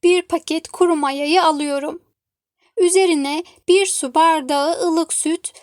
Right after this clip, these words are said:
ve bir su bardağı ılık suyu alıp maya eriyene dek güzelce karıştırıyorum.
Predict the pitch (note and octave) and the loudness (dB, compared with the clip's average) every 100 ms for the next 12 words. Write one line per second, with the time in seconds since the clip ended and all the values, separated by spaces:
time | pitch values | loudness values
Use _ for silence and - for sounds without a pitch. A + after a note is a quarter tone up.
0 | _ E4+ D#4+ F#4 F4+ - C#4 D4+ D4+ D4 | _ -2 2 2 2 -2 2 2 4 2
1 | C4 D4+ - F#4+ E4 - - D4+ C#4+ C#4 | 0 0 2 2 0 -2 -4 -4 -4 0
2 | E4 D#4 D4+ F4 - - _ E4+ F4 F4 | 0 2 -2 -4 -12 -20 _ 0 2 2
3 | E4 D#4+ D#4+ D#4+ D#4 C#4 D4+ F#4 - - | 2 0 0 0 -2 -4 -4 -6 -10 -20
4 | _ F4 E4+ F4 C#4 B3 D#4+ F#4+ - F4 | _ -2 2 2 2 0 -4 -4 0 0
5 | D4+ - - D4+ D4+ D4+ C#4+ C#4 | 2 -4 -4 -4 -4 -4 -2 -4